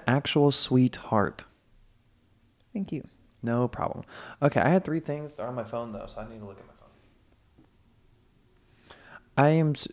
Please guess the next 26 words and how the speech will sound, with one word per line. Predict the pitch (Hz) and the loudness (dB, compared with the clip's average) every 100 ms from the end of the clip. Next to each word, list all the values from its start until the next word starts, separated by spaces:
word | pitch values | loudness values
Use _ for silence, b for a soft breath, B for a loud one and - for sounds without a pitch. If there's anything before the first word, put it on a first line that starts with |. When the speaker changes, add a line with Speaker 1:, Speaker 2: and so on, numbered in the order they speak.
| - | -8
Speaker 1:
just | 156 - | -4 0
so | |
you | 143 | 4
know, | 131 | 6
we're | 120 | 6
going | 117 123 | 6 4
fast | 107 101 120 | 4 2 2
because | - 104 | -2 -4
the | 98 | -4
camera | - 104 104 | 0 0 0
keeps | 104 - | -2 -6
dying. | - - 123 113 - b b b b b b - | -8 -10 -12 -16 -20 b b b b b b 0
I | 127 | 2
am | 131 | 4
grateful | 127 135 131 | 4 4 2
for | - 98 - - | 0 -4 -6 -6
three | 127 139 143 | 2 4 4
things. | - 87 - - | 2 0 0 -2
I'm | 110 | -2
super | - - - 202 170 | -2 -6 -8 -6 0
grateful | 110 104 92 | 0 0 -2
that | 95 95 | 0 0
we | 110 | -2
have | 107 107 | -2 0
a | 127 | 0
yard | 120 113 151 170 - - | 0 0 0 -2 -6 -10